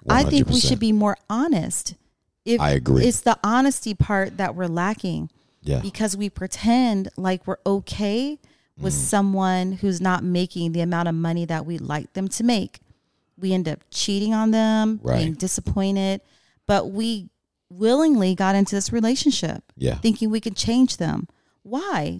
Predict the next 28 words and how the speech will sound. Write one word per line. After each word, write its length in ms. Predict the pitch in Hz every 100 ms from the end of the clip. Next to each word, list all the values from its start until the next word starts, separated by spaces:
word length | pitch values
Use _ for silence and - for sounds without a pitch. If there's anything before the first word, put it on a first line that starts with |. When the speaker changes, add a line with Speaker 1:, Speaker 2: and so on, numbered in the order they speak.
| -
Speaker 1:
Just 300 | 285 226 -
go 220 | 240 277
into 340 | - 247 -
one 400 | 233 190 185 214 - _ _
that 160 | 208
you're 100 | -
comfortable 560 | 196 - 247 269 247 202
with 280 | 170 170 - -
from 160 | 226
the 60 | 233
Speaker 2:
Mm. 20 |
Speaker 1:
beginning. 560 | 143 311 427 190 - 185
Speaker 2:
From 200 | - 65 67
the 40 |
beginning. 440 | 73 85 104 92 -
Speaker 1:
And 320 | 220 214 214
if 140 | 202 185 _ _
you're 180 | 202 208
looking 280 | 208 214 247
for 100 | 247
someone 360 | - 233 247
who 100 | 220
makes 240 | 196 185 185
a 40 |
certain 220 | - 196
amount 220 | 202 196
of 60 | 202
money, 360 | 196 220 262